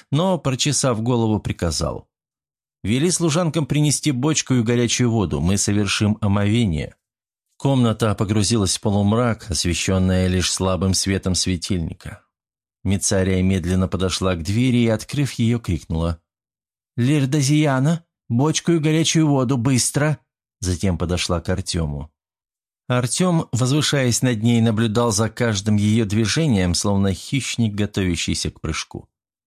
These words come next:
Вскоре принесли бочку, и молчаливые служанки быстро наполнили её водой. Девушка без вопросов залезла в неё и тщательно вымылась. Артём мыться не стал, он был под защитой святого источника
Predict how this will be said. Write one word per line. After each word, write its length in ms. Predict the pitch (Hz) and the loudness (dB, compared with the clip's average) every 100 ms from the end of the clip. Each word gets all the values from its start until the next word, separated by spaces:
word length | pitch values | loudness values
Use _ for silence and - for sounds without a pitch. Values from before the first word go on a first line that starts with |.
| _ _ _ - | _ _ _ -10
Вскоре 500 | - - 113 104 98 | -6 -2 0 2 0
принесли 540 | 104 101 104 - 104 | 0 2 2 0 0
бочку, 440 | 95 131 120 - | 0 0 -2 0
и 60 | 92 | 0
молчаливые 600 | 90 95 - 104 104 104 | 2 0 0 2 2 2
служанки 560 | - 107 95 113 101 110 | 0 0 2 2 2 0
быстро 560 | 90 110 98 - 107 | 0 0 0 0 0
наполнили 640 | 104 104 110 104 101 101 101 | 2 0 0 2 2 2 2
её 440 | 98 101 104 101 | 2 2 0 0
водой. 460 | 98 98 117 87 - _ _ | 0 0 -2 -2 -8 _ _
Девушка 580 | 113 120 170 143 - 135 | -2 0 0 0 -2 -2
без 220 | 117 117 110 | 0 2 2
вопросов 520 | 117 120 123 - 104 | 0 0 -2 0 0
залезла 540 | 101 110 139 117 127 | 0 2 0 0 2
в 40 | 117 | 4
неё 260 | 117 117 | 4 4
и 60 | 117 | 2
тщательно 540 | - 117 104 110 110 | 0 0 0 0 0
вымылась. 600 | 110 104 69 - - - _ | 0 -2 -2 -6 -8 -8 _
Артём 440 | - 101 - 107 98 | -4 -4 0 0 2
мыться 360 | 98 92 - | 2 2 0
не 140 | 98 98 | 2 2
стал, 380 | - 147 135 95 | 0 0 0 0
он 180 | 90 | 0
был 180 | 85 98 | 0 -2
под 160 | 90 82 | -2 -2
защитой 500 | 98 95 107 90 95 | -2 0 -2 -2 -2
святого 460 | - 104 104 98 | 0 -2 0 0
источника 800 | 98 - 156 143 196 87 92 87 | 0 -2 -4 -2 -2 0 -2 -2